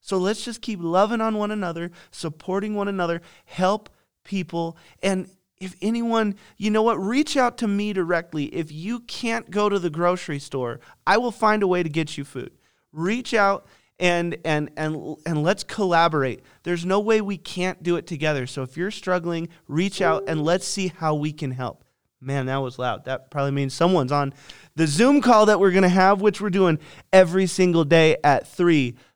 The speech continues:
thirty-three. So, uh, if you are uh, if, if you're in need of motivation, we do a live Zoom call every single day. The Zoom room is three oh three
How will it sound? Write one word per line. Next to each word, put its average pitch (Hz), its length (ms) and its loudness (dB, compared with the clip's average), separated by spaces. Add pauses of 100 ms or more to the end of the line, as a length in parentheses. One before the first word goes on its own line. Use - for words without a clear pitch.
thirty-three. 143 640 2
So, 151 320 0 (300)
uh, 160 500 4
if 170 300 -2
you 190 400 -4
are 156 500 2 (920)
uh, 147 340 -2
if, - 280 -6 (100)
if 160 180 -10
you're 175 160 2
in 190 220 2
need 214 200 0
of 196 80 2
motivation, 180 840 0 (220)
we 165 100 -4
do 170 160 2
a - 20 4
live 151 420 4
Zoom 160 260 -2
call 151 380 4
every 156 280 2
single 160 320 -4
day. 143 400 2 (320)
The 139 120 0
Zoom 170 360 2
room 160 360 2 (360)
is 143 380 2
three 214 340 0
oh 208 160 4
three 156 560 0